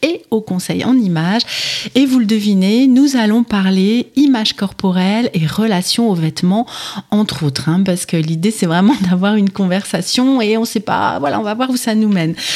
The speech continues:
Hortense, elle avait partagé son expérience personnelle dans l'épisode vingt-six du podcast. Si vous ne l'avez pas encore écouté,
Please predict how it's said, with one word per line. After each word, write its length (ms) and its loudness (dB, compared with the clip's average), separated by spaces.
Hortense, 400 0
elle 120 2
avait 160 2
partagé 440 -2
son 220 -2
expérience 500 -4
personnelle 760 0
dans 160 2
l'épisode 500 0
vingt-six 540 -2
du 140 -2
podcast. 680 -4
Si 180 -8
vous 100 -4
ne 80 -2
l'avez 240 -8
pas 140 -2
encore 280 0
écouté, 440 -2